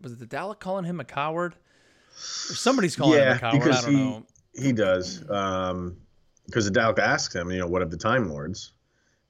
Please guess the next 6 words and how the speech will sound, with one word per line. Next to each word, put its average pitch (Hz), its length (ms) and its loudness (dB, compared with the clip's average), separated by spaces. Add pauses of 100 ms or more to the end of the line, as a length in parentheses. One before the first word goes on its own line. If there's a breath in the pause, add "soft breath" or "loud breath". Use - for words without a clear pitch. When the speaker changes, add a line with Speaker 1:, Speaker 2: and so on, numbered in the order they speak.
(140)
Speaker 2:
And, 87 480 0
um, 82 640 -4 (920)
what's 92 220 -2
he 92 140 -2
say? 85 420 2
He, 101 180 2